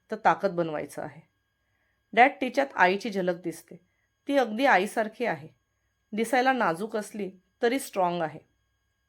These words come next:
त्यात एवढी वर्ष पहिलेच खूप सहन केलं आहे आणि अजून माझ्यामुळे तिला सहन करावं लागणार आहे. पण नंतर मात्र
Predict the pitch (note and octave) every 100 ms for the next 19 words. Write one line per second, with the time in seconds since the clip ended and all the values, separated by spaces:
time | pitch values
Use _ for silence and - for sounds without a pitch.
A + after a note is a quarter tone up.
0 | _ _ _ _ - B3 B3 G3+ F3+ A3+
1 | A3+ G3 - A#3 G#3+ F#3 G3+ A3+ - A#3+
2 | - G#3 G3 G3+ G3 F#3 E3 D#3 D#3 _
3 | _ _ _ _ - A#3+ A3 G3 A#3+ A#3
4 | G3+ A3+ A#3 A#3+ A#3+ A3+ A3+ G#3 G3 G3
5 | F#3 E3+ E3+ D#3+ D3 D#3 D3+ D#3 - _
6 | _ _ _ _ _ _ _ - C4+ B3+
7 | G#3 G#3 B3 A#3+ A3+ A3+